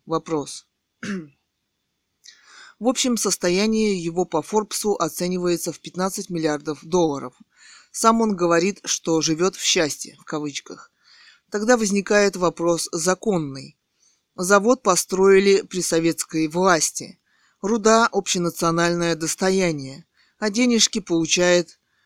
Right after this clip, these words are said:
Алишер Усманов, а рабочие живут в страшной нищете. Как это так красиво устроено и кем? Вопрос.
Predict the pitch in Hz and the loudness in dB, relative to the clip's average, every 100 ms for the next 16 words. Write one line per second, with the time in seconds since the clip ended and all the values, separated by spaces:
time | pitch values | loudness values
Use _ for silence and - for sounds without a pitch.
0 | _ 220 214 - 190 185 175 - 196 165 | _ -2 0 2 2 0 -2 -4 -2 -2
1 | 139 127 _ _ _ _ 196 220 214 240 | -4 -12 _ _ _ _ -2 0 2 2
2 | - 233 208 170 170 180 - - 175 160 | 2 0 0 0 0 -2 -6 -8 -6 -4
3 | 151 165 156 165 - 202 190 175 127 156 | -4 -6 -6 -4 -2 -4 -4 -4 -4 -8
4 | _ _ - _ - 240 247 240 196 202 | _ _ -20 _ -4 -4 -2 -2 -2 0
5 | 202 - 165 - 202 202 214 180 - 170 | -2 -2 -2 -2 -2 0 0 0 -4 0
6 | 160 156 156 - 180 - 214 156 123 131 | 0 0 -2 -8 -12 -4 0 0 -2 -8
7 | 151 156 160 139 - - | -8 -6 -6 -6 -8 -14